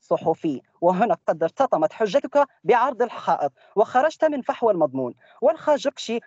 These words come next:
عبر عن حرية تعبير تخصه وتخص شأنه الخاص، تمثله لشخصه، ولا يجب تعميم فعلته على جميع الحريات،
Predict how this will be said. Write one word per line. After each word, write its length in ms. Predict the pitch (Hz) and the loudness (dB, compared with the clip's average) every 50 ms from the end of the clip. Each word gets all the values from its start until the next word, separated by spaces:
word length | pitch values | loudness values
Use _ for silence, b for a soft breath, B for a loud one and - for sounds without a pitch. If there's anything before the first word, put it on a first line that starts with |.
| b b | b b
عبر 280 | 220 262 330 - 233 240 | 2 2 4 4 2 2
عن 180 | 214 240 - | 2 0 -4
حرية 300 | - - 214 214 269 269 | -4 -4 -4 -2 0 -2
تعبير 560 | 254 240 208 - 190 185 185 254 277 269 254 | -4 -2 -2 -2 -2 -2 -4 -4 -4 -4 -4
تخصه 520 | 240 - 214 - - - 254 - _ - 240 | -6 -8 -10 -8 -6 -6 -6 -6 _ -4 0
وتخص 460 | 220 233 220 - 208 - 226 - - | 2 2 2 2 0 -4 -6 -6 -4
شأنه 380 | 196 - 240 160 202 196 190 208 | -2 -2 -2 0 0 0 0 -2
الخاص، 360 | 190 _ - 160 143 139 _ _ _ _ _ _ | 0 _ 2 2 2 2 _ _ _ _ _ _
تمثله 460 | - 214 214 196 - - 254 233 208 202 | 0 2 2 2 2 0 -2 0 0 0
لشخصه، 480 | 170 160 - 262 254 - - 240 240 - _ _ _ - | 0 0 -2 -2 -2 0 0 -2 -2 -2 _ _ _ 2
ولا 260 | 226 285 254 233 247 | 2 2 4 2 2
يجب 180 | 262 220 202 | 0 0 0
تعميم 280 | - 233 196 226 247 240 | 0 0 0 0 -4 -2
فعلته 480 | - - 196 208 226 254 - 202 208 208 | 0 0 2 2 0 -2 0 0 0 2
على 180 | 214 247 226 | 2 2 0
جميع 260 | 202 175 214 247 226 | -2 -4 -4 -4 -4
الحريات، 460 | 208 - - 220 208 202 214 247 254 | -4 -2 -2 -2 0 2 2 2 2